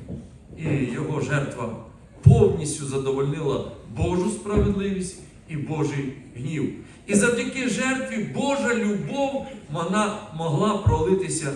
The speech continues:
на нас. І зараз Боже прощення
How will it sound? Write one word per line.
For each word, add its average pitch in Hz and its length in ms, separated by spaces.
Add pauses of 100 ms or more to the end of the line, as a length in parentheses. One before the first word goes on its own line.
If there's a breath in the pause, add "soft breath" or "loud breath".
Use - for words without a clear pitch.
(280)
на 160 80
нас. 143 240 (640 loud breath)
І 180 80
зараз 214 420
Боже 254 520
прощення 190 760